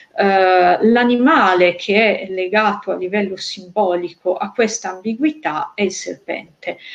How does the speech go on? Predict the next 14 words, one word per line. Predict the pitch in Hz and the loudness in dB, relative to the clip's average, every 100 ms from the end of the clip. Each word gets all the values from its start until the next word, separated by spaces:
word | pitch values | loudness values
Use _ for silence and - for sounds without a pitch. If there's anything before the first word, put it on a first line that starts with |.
| - _ | -20 _
perché | - 247 247 | -4 0 2
il | |
serpente | 247 - 330 330 294 330 302 | 2 2 2 2 0 2 2
vive | 202 180 190 185 240 247 | 2 0 -2 2 4 4
a | 196 | 2
metà | 185 - 208 | -2 -4 -4
strada | - 214 190 175 180 226 277 - | -2 -2 0 0 0 0 0 -2
tra, | 196 175 170 160 | -4 -2 -2 -4
eh, | - 190 180 | -6 -8 -6
il | 202 | -8
sottosuolo | 202 - 214 - 208 - - 214 180 175 180 180 | -6 -4 -4 -4 -6 -6 -2 0 2 2 0 0
e | 180 | -2
la | 180 | -6
superficie | - 202 190 190 - 165 156 - 233 | -10 -8 -6 -6 -10 -16 -14 -4 -2